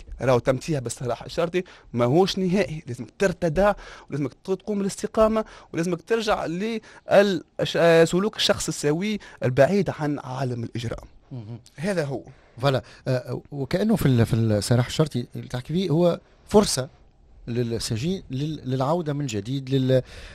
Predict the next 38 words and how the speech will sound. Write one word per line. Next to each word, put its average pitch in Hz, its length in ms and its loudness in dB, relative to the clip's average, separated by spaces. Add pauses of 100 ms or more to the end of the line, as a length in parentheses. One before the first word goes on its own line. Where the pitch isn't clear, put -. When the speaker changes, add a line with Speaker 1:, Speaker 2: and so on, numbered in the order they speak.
Speaker 2:
للمجتمع. 143 520 2 (260)
Speaker 1:
طبعا 113 420 -6 (360)
هو 180 160 2
Speaker 2:
آه. - 20 2
Speaker 1:
فرصة، 117 440 -2
وذلك 131 300 4
علاش 202 220 2
احنا 127 220 0
نميزوا 123 480 4
ديما 135 160 0
بين 113 260 -2 (300)
تعليق 123 320 -4
العقوبة 110 460 -8
في - 80 -16
السراح 113 380 -10
الشرطي 180 480 -8 (280)
وبين 185 440 -4
الوسائل 160 460 -2
الأخرى 127 340 -6
مثل 120 200 -6
العفو - 360 -12
الخاص 139 480 -6
والعفو - 340 -8
العام 156 260 -4
اللي 139 120 -6
هما 170 200 2 (280)
انقضاء 139 500 -2
العقوبة، 117 500 -12 (180)
تنقضي 135 400 -8
بهم 131 260 -8
العقوبة 123 320 -6
بداية. 110 280 -6 (440)
تو 104 120 -6
في 98 60 -12
السراح 110 240 -4
الشرطي 160 380 -6
تقعد 180 260 -6
موقوفة 175 540 -2